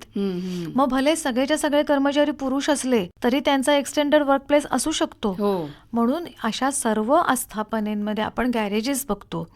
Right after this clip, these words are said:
Speaker 2: गॅरेजेसमध्ये तर अभावाने रिसेप्शन किंवा अशा ठिकाणी बिलिंग सेक्शन,
Speaker 1: हम्म.
Speaker 2: अशा ठिकाणी एक किंवा दोन महिला असतात आणि बाकी पंधरा वीस एवढी मोठमोठी गॅरेजेस सुद्धा असतात.
Speaker 1: हो.
Speaker 2: किंवा आपण समजा मिठाईची प्रोडक्शन हाऊसेस बघितली,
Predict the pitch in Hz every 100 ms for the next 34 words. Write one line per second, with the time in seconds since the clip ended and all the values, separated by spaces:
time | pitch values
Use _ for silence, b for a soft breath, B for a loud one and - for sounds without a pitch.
0 | - 233 220 240 277 277 277 269 269 269
1 | 277 - - 214 214 254 269 262 240 208
2 | 226 240 226 - 254 233 233 240 247 220
3 | 214 240 233 240 233 233 240 226 233 240
4 | 190 - 226 220 - - 214 202 185 180
5 | 240 302 320 320 311 330 - 269 - 294
6 | 285 285 240 247 262 233 220 214 208 -
7 | 165 - _ - 247 254 220 202 277 -
8 | 240 226 247 262 247 247 262 - 247 220
9 | 277 269 - 269 285 269 262 254 254 294
10 | 294 269 214 302 247 - 190 185 - 208
11 | 190 170 139 - - 226 254 254 247 254
12 | 254 254 240 247 247 240 233 233 254 247
13 | 262 240 226 233 - 226 214 208 214 196
14 | 208 202 196 196